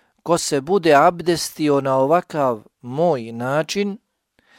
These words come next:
a zatim klanja dva rekata, ne razmišljajući u njima o nečemu drugom, oprostit će mu se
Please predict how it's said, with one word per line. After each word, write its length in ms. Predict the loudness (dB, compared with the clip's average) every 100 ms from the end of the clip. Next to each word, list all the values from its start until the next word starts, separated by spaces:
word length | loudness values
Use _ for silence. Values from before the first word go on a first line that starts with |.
| _ -8
a 180 | -4
zatim 520 | 0 0 0 -4 -8 0
klanja 420 | 2 4 4 2
dva 320 | 2 4 4
rekata, 720 | 2 -4 0 0 2 2 2 0 _ _ _ _ _ _ _ _ -8
ne 140 | -2
razmišljajući 1040 | 0 0 -2 -4 -4 0 2 2 -2 -4 -6 -8 _ _ _
u 140 | 0 0
njima 340 | -2 -6 -8 _ _ _ -8
o 120 | -6
nečemu 440 | -6 -6 -4 -4
drugom, 500 | 0 2 4 2 0 _ _ _ _ _ _ _ _ _ _
oprostit 680 | -10 -8 -2 -2 -2 -8 -6
će 180 | -6 -6
mu 140 | -8
se 300 | -4 -2